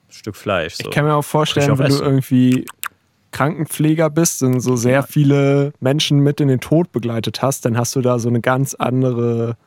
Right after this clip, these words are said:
Speaker 2: ganz andere Bezug.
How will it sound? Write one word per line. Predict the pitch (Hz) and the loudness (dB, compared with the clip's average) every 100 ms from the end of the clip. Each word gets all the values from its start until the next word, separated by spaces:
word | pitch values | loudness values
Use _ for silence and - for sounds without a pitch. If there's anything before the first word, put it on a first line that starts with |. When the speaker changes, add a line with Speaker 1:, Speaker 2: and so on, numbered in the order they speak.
| _ _ _ _ _ _ _ _ _ - | _ _ _ _ _ _ _ _ _ -6
Speaker 2:
ganz | 240 - | -6 -2
andere | 151 143 135 | 0 0 0
Bezug. | 127 123 - 160 185 - - - | -2 -2 0 4 4 2 -6 -20